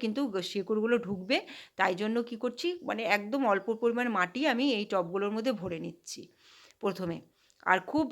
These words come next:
আপনাদেরকে প-, যেরকম দেখাচ্ছি যতটুকু আপনারা পুরোপুরি বুঝতে পারবেন যে কি কি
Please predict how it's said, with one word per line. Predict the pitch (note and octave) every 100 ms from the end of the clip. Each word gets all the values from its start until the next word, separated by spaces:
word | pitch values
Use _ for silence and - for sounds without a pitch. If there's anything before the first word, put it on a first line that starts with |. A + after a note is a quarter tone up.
| - F#3+
আপনাদেরকে | A#3 B3 C4+ C#4 A#3+ G#3 B3 C#4 C4+
প-, | A3 G#3
যেরকম | G3+ A3 C4 C4 G3+
দেখাচ্ছি | F3 E3+ B3+ B3+ G#3+
যতটুকু | G3 A#3 A#3 B3 C4+ F#3+
আপনারা | G#3 A3+ A#3
পুরোপুরি | A3 A3+ A#3 A#3 B3+ C#4 F#3
বুঝতে | G3 - A#3+
পারবেন | G3 F3 F3+
যে | F#3 -
কি | A3
কি | C4